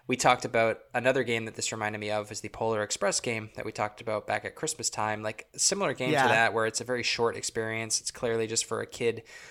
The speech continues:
Speaker 1: under the age of, I would say, like, nine years old who just needs to get their start into video games. I feel bad
Speaker 2: But
Speaker 1: for
Speaker 2: you
Speaker 1: that.
Speaker 2: could actually play Polar Express.
Speaker 1: You could. That game was quite a bit better, <laughs> I think. No,
Speaker 2: <laughs>
Speaker 1: definitely. But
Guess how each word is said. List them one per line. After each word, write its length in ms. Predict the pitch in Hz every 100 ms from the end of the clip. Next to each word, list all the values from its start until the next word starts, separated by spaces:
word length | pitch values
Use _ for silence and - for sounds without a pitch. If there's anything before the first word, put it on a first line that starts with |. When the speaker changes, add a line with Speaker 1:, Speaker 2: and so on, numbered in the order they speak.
| - - -
Speaker 1:
under 220 | 147 143
the 140 | 127
age 160 | 123 120
of, 100 | 110
I 80 | 110
would 100 | 107
say, 180 | - 101
like, 120 | 95
nine 360 | 107 107 110 110
years 240 | 107 107
old 260 | 101 104 101
who 80 | 113
just 240 | 113 -
needs 160 | 113 -
to 60 |
get 220 | 113 110 -
their 160 | 107
start 400 | - - 110 117
into 180 | 120 117
video 260 | 120 120 120
games. 380 | 120 123 117
I 100 | -
feel 180 | - 120
bad 200 | 113 113
Speaker 2:
But 60 | 170
Speaker 1:
for 60 |
Speaker 2:
you 40 | 214
Speaker 1:
that. 40 |
Speaker 2:
could 80 | 262
actually 220 | 214 -
play 400 | 160 - 220 349
Polar 440 | - - - 151 143
Express. 440 | 135 147 135 -
Speaker 1:
You 60 | 175
could. 300 | - 311 147
That 120 | 139
game 180 | 156 147
was 180 | 143 139
quite 260 | - 156 151
a 60 |
bit 120 | 147
better, 300 | 151 151 135 -
<laughs> 80 | -
I 140 | 135
think. 320 | 135 123 123 254
No, 280 | 277 - 185
Speaker 2:
<laughs> 40 | -
Speaker 1:
definitely. 480 | 214 - 285 123 120
But 300 | 127 127